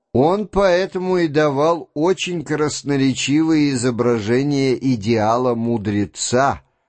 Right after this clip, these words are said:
в которых описывались его полное самодавление и самостоятельность,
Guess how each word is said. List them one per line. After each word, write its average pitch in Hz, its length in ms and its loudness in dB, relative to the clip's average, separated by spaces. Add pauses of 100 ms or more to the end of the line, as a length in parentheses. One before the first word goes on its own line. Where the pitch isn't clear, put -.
(160)
в - 140 -20
которых 143 600 -2
описывались 170 1160 -2 (160)
его 135 400 2
полное 156 960 0 (200)
самодавление 143 1500 0 (300)
и 202 160 0
самостоятельность, 131 1600 -2